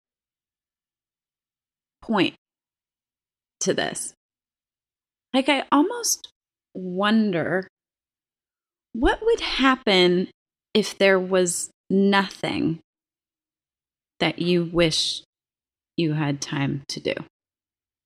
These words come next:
Like, what if you had the right time available for everything that you wanted to do?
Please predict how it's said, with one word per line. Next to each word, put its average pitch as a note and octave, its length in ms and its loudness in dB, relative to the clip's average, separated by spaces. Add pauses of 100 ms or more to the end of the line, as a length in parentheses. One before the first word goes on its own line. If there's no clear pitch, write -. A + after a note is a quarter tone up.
(880)
Like, G3 200 -2 (300)
what E4 260 2 (120)
if A3+ 380 2 (440)
you G#3+ 600 2 (1600)
had G3+ 420 2 (1300)
the G3+ 100 2
right F3+ 400 2
time E3 380 2
available D3+ 500 -2
for - 220 -6
everything D3 400 -2
that - 180 -6
you - 80 -2
wanted - 300 -4
to - 100 -10
do? - 140 -4